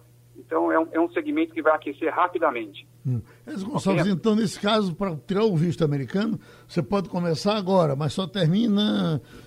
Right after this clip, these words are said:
Speaker 2: eh, em dezembro.
Speaker 1: É verdade, é, isso mesmo. Se faz toda a parte burocrática agora, de formulário, eh, checagem de documento, mas o agendamento presencial só realmente em novembro e dezembro.
Speaker 2: Uhum.
Speaker 1: Agora, tem aqueles benefícios que criança de menor de quatorze anos,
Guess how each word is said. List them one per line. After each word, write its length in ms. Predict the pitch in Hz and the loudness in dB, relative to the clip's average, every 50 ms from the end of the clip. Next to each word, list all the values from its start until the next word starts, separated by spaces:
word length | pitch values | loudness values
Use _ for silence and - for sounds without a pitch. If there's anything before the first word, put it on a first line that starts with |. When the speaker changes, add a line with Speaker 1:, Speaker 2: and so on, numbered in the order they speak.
| - - - | -18 -8 -4
Speaker 2:
eh, 220 | - 160 226 285 | -2 -2 0 2
em 40 | 185 | 2
dezembro. 600 | 165 202 190 147 - 185 170 135 101 - - - - - _ - _ - - - - - - - - - - | 2 2 2 4 4 4 4 2 0 -4 -10 -16 -18 -20 _ -20 _ -20 -20 -20 -20 -20 -20 -20 -20 -20 -14
Speaker 1:
É 80 | - | -4
verdade, 480 | 127 151 147 131 135 113 101 95 110 117 | 0 0 2 4 4 2 2 0 -2 -2
é, 220 | 110 95 - - - - | -2 -2 -4 -10 -18 -20
isso 240 | - - - - - | -20 -20 -18 -14 -8
mesmo. 320 | 131 113 101 101 110 107 95 - - - | -4 -4 -4 -6 -8 -16 -18 -20 -16 -14
Se 80 | - 120 | -14 -6
faz 240 | - - 131 131 131 | 0 2 2 2 2
toda 220 | 156 156 151 156 | 0 0 2 2
a 40 | 143 | 4
parte 260 | - - 131 131 - | 4 4 2 2 0
burocrática 720 | 131 - 131 127 127 123 - 131 123 123 123 - - - 123 | -2 0 2 2 2 2 2 4 4 4 4 2 0 -2 -2
agora, 380 | 104 - 123 131 139 143 131 | 0 2 4 4 4 4 2
de 80 | - - - - | 0 -4 -6 -2
formulário, 840 | 131 127 120 117 113 107 107 113 127 135 139 127 123 117 110 104 104 - - - - - | -2 -2 -2 -2 -4 0 2 2 4 4 2 0 -2 -4 -8 -10 -12 -14 -20 -20 -20 -20
eh, 80 | - 110 | -16 -12
checagem 480 | - - - - - 131 127 127 123 120 | -8 -8 -6 -2 0 2 2 0 0 -4
de 60 | 120 | -6
documento, 720 | 127 131 - - 120 107 120 127 139 147 156 - 156 143 - - - - - - - | -4 -4 -4 -4 -6 -6 -4 -4 -4 -4 -6 -6 -8 -12 -12 -16 -20 -20 -20 -10 -4
mas 220 | - 127 131 127 | -2 -2 -2 0
o 100 | 143 151 | 2 4
agendamento 600 | 156 139 139 147 156 147 143 135 135 135 139 - 139 | 4 4 2 0 0 2 0 0 0 -2 -8 -8 -4
presencial 800 | - 147 143 139 139 135 135 123 - - 127 131 139 147 156 151 | -2 0 -2 -2 -2 -6 -10 -10 -4 0 2 4 4 4 2 0
só 180 | 151 - - 151 | -2 0 0 2
realmente 500 | 139 147 139 135 123 131 139 143 - 143 | 2 2 -2 -2 -4 -6 -10 -10 -10 -8
em 40 | 139 | -4
novembro 400 | 135 131 120 127 131 135 139 143 | -4 -4 -4 -4 -6 -8 -6 -4
e 40 | |
dezembro. 520 | 135 147 139 120 120 113 107 98 104 107 - - - - | -2 -2 -2 -2 -4 -8 -10 -10 -12 -14 -14 -12 -6 -2
Speaker 2:
Uhum. 260 | 147 160 160 139 110 131 | 0 0 2 2 2 2
Speaker 1:
Agora, 240 | 151 151 151 175 175 | 2 4 4 4 2
tem 160 | 175 202 208 | 2 0 -4
aqueles 340 | 196 175 - 190 180 175 147 | -4 -4 -2 -2 -2 -2 -2
benefícios 720 | 135 156 151 151 139 - - - 165 180 170 - - 135 - | -2 -4 -2 -2 -2 -4 -6 -10 -12 -12 -12 -12 -14 -14 -12
que 180 | - - 143 135 | -12 -10 -10 -10
criança 500 | - - 147 147 147 156 160 160 - 143 | -8 -4 0 2 2 2 2 0 -4 -8
de 80 | 131 135 | -6 -4
menor 200 | 143 139 143 135 | 0 2 2 2
de 60 | 135 | 2
quatorze 460 | - 143 131 - 147 143 135 123 135 | 0 -2 0 0 -2 -2 -2 -2 0
anos, 560 | 135 147 151 151 143 127 117 104 101 - - | 2 2 2 2 2 0 -4 -8 -14 -16 -20